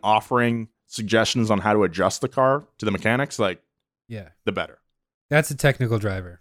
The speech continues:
Speaker 1: That's a technical driver. Anyway, nineteen seventy-five was the year all the hard work paid off, resulting in what Nicky called his, quote, "dream year." Ferrari and Nicky had worked together to tune the Ferrari three twelve T to near perfection,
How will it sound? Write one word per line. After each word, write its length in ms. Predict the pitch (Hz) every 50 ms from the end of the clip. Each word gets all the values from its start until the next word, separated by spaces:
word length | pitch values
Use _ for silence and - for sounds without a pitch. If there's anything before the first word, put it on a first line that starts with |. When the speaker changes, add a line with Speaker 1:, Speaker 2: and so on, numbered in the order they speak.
| _ -
Speaker 1:
That's 200 | 127 131 120 -
a 40 |
technical 360 | 101 117 104 - 98 95 104 95
driver. 360 | 92 76 - - _ - _ _ _ _ _ _ _ _ _ _ _ _ _ _ _ _ -
Anyway, 340 | 160 170 127 90 - - _ _ _ _ _ _ -
nineteen 380 | 147 160 208 196 - 208 196 -
seventy-five 580 | - 190 175 175 143 - - 143 143 143 135
was 140 | 127 113 104
the 80 | 117 107
year 260 | 107 123 139 135 131
all 440 | - - 117 127 131 147 151 151 147
the 100 | 139 131
hard 300 | - 131 127 131 123 104
work 260 | 107 113 120 - -
paid 240 | - - 113 113 107
off, 400 | 104 101 90 82 80 - - _ _ _ _ _ _ _ -
resulting 440 | 113 110 98 135 143 143 - 160 147
in 80 | 127 117
what 160 | 113 110 113
Nicky 300 | 107 131 143 - 156 131
called 400 | - - 127 120 117 117 113 104
his, 420 | 104 110 110 104 98 95 101 - _ _ _ _ _
quote, 400 | - 117 107 101 95 - _ 98
"dream 480 | - 107 101 110 117 120 120 117 117 110
year." 460 | 101 101 101 98 90 78 69 67 _ _ _ _ _ _ _
Ferrari 500 | _ - 131 127 135 139 156 165 170 165
and 140 | 147 131 131
Nicky 260 | 139 143 - - 151
had 140 | 139 113 104
worked 220 | 107 127 131 -
together 360 | - 127 120 120 120 120 120 113
to 140 | - 107
tune 480 | - - - - 156 156 147 143 143 123
the 80 | 107 -
Ferrari 580 | - - 113 110 120 120 127 135 135 139 127
three 460 | 110 - - - 123 120 127 143 147
twelve 420 | 143 - - 135 127 123 117 - -
T 300 | - - 143 135 139 139
to 160 | - - 107
near 340 | 98 104 117 127 139 147 135
perfection, 880 | - - - 92 - - - 151 151 151 - - - 160 147 143 139